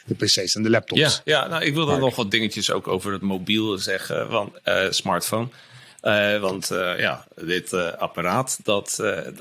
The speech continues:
Speaker 2: daar zit tegenwoordig zoveel informatie in. En heel vaak krijg ik de indruk dat, eh,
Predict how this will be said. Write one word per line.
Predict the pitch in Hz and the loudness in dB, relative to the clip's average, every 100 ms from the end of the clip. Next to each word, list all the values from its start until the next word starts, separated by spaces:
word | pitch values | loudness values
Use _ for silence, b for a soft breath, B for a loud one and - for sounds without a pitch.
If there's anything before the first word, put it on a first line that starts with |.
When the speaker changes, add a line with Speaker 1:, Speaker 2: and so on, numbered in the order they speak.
| - | -2
Speaker 2:
daar | 123 | 2
zit | 123 160 | 2 2
tegenwoordig | 165 127 123 107 104 | 2 2 2 0 -2
zoveel | 104 101 - 160 147 - 131 | -2 2 4 6 4 2 0
informatie | - 117 - 110 135 147 - 95 | 0 0 0 2 2 2 0 0
in. | 82 85 135 B B B B _ - | 0 0 -2 B B B B _ 0
En | 107 110 110 110 | 2 4 4 0
heel | 107 147 | 2 2
vaak | 151 143 | 2 0
krijg | - 127 120 | 2 0 0
ik | 104 | -8
de | - | -4
indruk | - 175 156 104 98 120 - | 2 4 4 4 0 0 -4
dat, | 107 - 113 107 107 101 - - | -10 0 4 6 4 2 0 2
eh, | 101 98 | 2 2